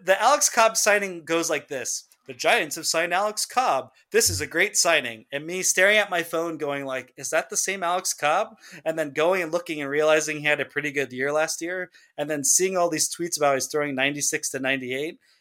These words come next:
and going like, "Huh, well, again, the Giants must know what they're doing."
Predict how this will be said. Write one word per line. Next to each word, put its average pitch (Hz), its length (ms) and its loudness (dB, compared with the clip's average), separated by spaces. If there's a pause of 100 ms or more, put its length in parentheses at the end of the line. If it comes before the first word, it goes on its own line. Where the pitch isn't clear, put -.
(120)
and 143 80 -12
going 147 220 0
like, 131 340 -6
"Huh, 185 240 0 (320)
well, 196 340 2
again, 165 400 0
the 147 80 -10
Giants 147 400 -2
must 151 240 -6
know 143 120 -4
what 147 120 -4
they're 135 140 -10
doing." 120 340 -10